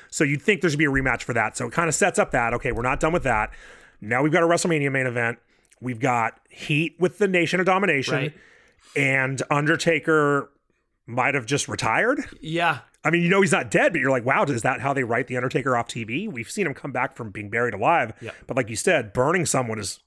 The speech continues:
Speaker 1: other level. Like, how do you come back from that?
Speaker 2: Yeah.
Speaker 1: So you really don't know what's happening with Undertaker.
Speaker 2: But this is
Speaker 1: Like,
Speaker 2: not
Speaker 1: is
Speaker 2: the
Speaker 1: Kane
Speaker 2: first Rumble that they've done something like this with The Undertaker with. 'Cause remember Yokozuna in nineteen ninety-three,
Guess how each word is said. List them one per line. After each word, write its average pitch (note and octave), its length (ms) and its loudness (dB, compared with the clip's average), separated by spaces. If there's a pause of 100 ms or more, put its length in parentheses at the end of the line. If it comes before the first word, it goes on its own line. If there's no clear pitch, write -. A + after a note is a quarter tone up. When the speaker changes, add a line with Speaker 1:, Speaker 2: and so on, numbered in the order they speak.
Speaker 1:
other G#2+ 260 0
level. F#2+ 560 -2
Like, G2 120 -10
how A#2 160 -2
do A2 80 -8
you G2+ 40 -14
come G#2 160 -10
back A#2 240 -4
from G2 120 -16
that? E2+ 140 -10
Speaker 2:
Yeah. C3+ 100 -2
Speaker 1:
So A#2 80 -8
you A2+ 120 -10
really G3 260 0
don't C3 200 -2
know A2 540 -4 (460)
what's - 200 -6
happening G#2 300 -2
with F#2 120 -8
Undertaker. F#2 600 -8
Speaker 2:
But F#3+ 180 0
this A#3 160 0
is C#4 80 0
Speaker 1:
Like, - 60 4
Speaker 2:
not A#3+ 100 6
Speaker 1:
is A3+ 60 0
Speaker 2:
the G#3+ 80 2
Speaker 1:
Kane - 120 2
Speaker 2:
first E3+ 200 4
Rumble F#3+ 340 2
that D#3+ 160 -2
they've D3+ 200 0
done D#3 200 -2
something D3 300 -6
like B2+ 180 -6
this C#3+ 160 -6
with C3+ 120 -12
The B2 100 -8
Undertaker C#3 400 -6
with. G2+ 180 -10
'Cause A#2+ 160 -12
remember C#3+ 240 -4
Yokozuna C3+ 800 -6 (460)
in B2+ 480 -6
nineteen B2+ 520 -10
ninety-three, B2 1040 -10